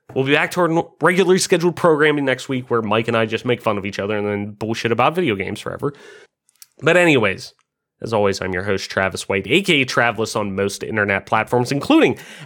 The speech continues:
at Travlis underscore on Twitter. That's T R A V L E S S underscore. You could also find me streaming time to time on twitch dot T V slash Travlis underscore, same as Twitter. And if you wanna play some video games with me, you can do so over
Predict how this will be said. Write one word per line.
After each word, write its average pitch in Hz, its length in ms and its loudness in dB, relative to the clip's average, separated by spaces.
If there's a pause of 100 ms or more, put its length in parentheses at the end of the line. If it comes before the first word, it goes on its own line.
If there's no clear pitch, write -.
at 156 280 0
Travlis 123 580 2
underscore 107 400 -2
on 104 80 -2
Twitter. 110 300 0
That's 95 200 -4
T 107 200 -4
R 98 260 2
A 98 280 0 (260)
V 127 240 -2
L 101 220 2
E 85 240 -8
S 95 300 -4
S 98 280 -2
underscore. 107 560 0 (280)
You 127 60 -10
could 131 100 2
also 120 220 0
find 117 220 0
me 117 80 -4
streaming 117 320 0
time 127 220 -2
to 110 60 -4
time 113 200 0
on 107 60 -2
twitch 220 300 0
dot 123 180 2
T - 100 -10
V 107 160 -8
slash 160 460 0
Travlis 107 420 -2
underscore, - 380 -6
same 95 240 -8
as 92 80 -14
Twitter. 113 360 -4
And 226 300 2
if - 580 -20
you 302 60 -4
wanna 285 80 -4
play 110 160 -4
some 98 160 -10
video 92 180 -6
games 92 220 -6
with 87 100 -10
me, 95 120 -4
you 92 100 -8
can 92 80 -12
do 98 140 -6
so 107 180 -4
over 101 360 -6